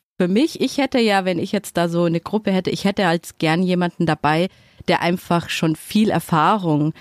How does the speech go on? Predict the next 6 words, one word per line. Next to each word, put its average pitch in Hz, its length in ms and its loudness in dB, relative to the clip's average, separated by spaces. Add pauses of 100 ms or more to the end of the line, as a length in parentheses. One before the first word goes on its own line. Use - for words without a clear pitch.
(200)
mit 165 220 -2
Gemeinschaftsprojekten 143 1160 -2
hat, 160 220 0 (260)
weil 156 240 -2 (340)
alle 196 220 2
anderen 175 520 0